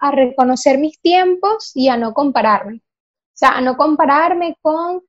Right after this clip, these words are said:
si el otro, cuando yo me levanto a las nueve y media, él se levantó a las cinco y hizo tres mil cosas y yo apenas estoy levantando. O sea, fue el no compararme, el reconocer mis tiempos, el,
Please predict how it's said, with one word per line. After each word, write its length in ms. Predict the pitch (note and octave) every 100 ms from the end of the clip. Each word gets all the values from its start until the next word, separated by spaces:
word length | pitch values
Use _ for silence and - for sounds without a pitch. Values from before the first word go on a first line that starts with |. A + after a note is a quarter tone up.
| _ _
si 500 | - - C#4 C4 B3+
el 160 | A#3+
otro, 560 | A#3+ A#3+ C4 C#4 C#4 C#4
cuando 260 | D4+ C4+ B3
yo 140 | A3+
me 120 | G#3
levanto 320 | B3+ B3 G#3 A#3+
a 20 |
las 120 | C4+
nueve 180 | A3+ G#3
y 40 |
media, 540 | A#3 C#4 D#4 D#4 D#4 C4
él 120 | A3
se 120 | A#3
levantó 300 | B3 A#3 G#3
a 40 | G3+
las 160 | A#3 -
cinco 480 | D#4+ E4+ E4 E4 D#4
y 200 | A#3+ A#3
hizo 240 | A3 C4 B3
tres 180 | C4
mil 280 | G#3+ A#3 G#3+
cosas 460 | G#3+ D4 E4+ E4+ E4
y 120 | C4+
yo 80 | G#3
apenas 360 | G3+ G#3+ A3 A#3+
estoy 300 | A#3+ - F#3+
levantando. 460 | G#3+ G3 F#3 - A3+
O 60 |
sea, 180 | - - - _ _
fue 240 | C#4 B3+
el 100 | C4
no 100 | C4
compararme, 800 | B3+ D#4+ D#4 C4 D#4+ F#4 F#4+ G4 -
el 140 | B3+
reconocer 480 | A#3 A#3 A3 - A3+
mis 220 | B3+ - -
tiempos, 680 | E4+ F4 F4 E4 F4+ F4+ _ _ _ -
el, 220 | B3 B3+